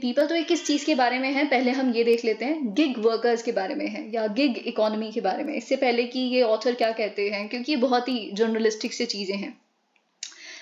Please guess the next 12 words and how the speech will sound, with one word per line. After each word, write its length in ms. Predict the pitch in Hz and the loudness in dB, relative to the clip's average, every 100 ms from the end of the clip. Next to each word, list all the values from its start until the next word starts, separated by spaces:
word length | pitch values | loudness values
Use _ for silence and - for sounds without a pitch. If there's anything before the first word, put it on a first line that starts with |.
| - | 0
राजस्थान 560 | 247 240 285 269 262 | 2 2 0 0 2
का 80 | 262 | 2
बिल 220 | 226 254 | 2 2
क्या 160 | 240 233 | 0 -2
कहता 360 | 220 202 - 202 | -2 -8 -10 -12
है, 240 | 214 - _ | -12 -16 _
ठीक 180 | - 320 | -4 -2
है, 260 | 277 196 - _ | -2 -4 -14 _
तो 80 | 262 | 0
राजस्थान 920 | 240 240 262 311 - 277 269 269 262 - | 2 2 -2 -6 -2 0 2 0 -4 -8
का 240 | - 240 226 | 0 2 0
एक 320 | - 208 214 | -2 -4 -6